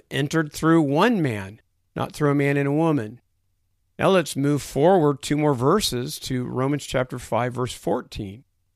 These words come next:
And here Paul refers to the transgression of Adam, not Adam and Eve. Now take a look at First Corinthians chapter fifteen, verse twenty-two.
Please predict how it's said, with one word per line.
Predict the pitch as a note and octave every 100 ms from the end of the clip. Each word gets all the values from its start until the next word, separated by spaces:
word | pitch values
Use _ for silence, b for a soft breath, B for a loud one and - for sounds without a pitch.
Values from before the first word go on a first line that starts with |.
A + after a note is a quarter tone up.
| _ _ _ -
And | C3
here | F3
Paul | F#3+ D#3 E3+ F#3+
refers | F#3 C#3+ D3 E3+ G3+ -
to | - F3+ F3+
the | F#3+
transgression | - D#3 F3 E3 E3+ F3 F#3+
of | F3+ -
Adam, | F3+ A#3+ D3+ G2 A#2 _ _ _ -
not | C#3+ C#3+
Adam | C#3+ C#3
and | C3+
Eve. | C#3 C3+ A2 C3 - - - _ _ _ _ _ -
Now | E3 B3
take | - B3 G3+
a |
look | F3 F3 -
at | -
First | E3+ D#3 -
Corinthians | E3 D#3+ D#3 D3
chapter | - C#3+ C#3 C#3
fifteen, | - C3 - - A3 G#3
verse | D3+ D3+ -
twenty-two. | C3+ A#2+ A#2 - G3 B2+ A#2+